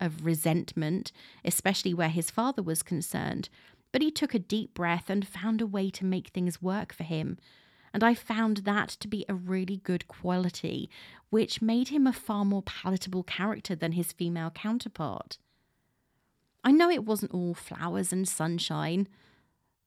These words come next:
Okay, it really wasn't all flowers and sunshine,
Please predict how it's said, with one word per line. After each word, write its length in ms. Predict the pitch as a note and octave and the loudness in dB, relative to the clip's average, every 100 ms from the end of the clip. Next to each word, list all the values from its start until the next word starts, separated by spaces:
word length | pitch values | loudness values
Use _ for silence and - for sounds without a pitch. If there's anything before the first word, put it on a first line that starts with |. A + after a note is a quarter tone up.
| - | 2
Okay, 320 | G3+ G#3+ G#3 | 2 4 4
it 220 | - A3+ | 6 4
really 360 | F#3 D#4 G#3 E3 | 6 6 6 4
wasn't 380 | D#3+ E3+ D#3 - | 2 0 0 -2
all 120 | D#3+ | -4
flowers 440 | - - D3+ D#3+ | -2 0 0 0
and 140 | D#3+ D#3 | -2 -2
sunshine, 680 | E3+ D3 E3 F3 C#3 D#3+ | -2 -2 -2 -2 -2 -2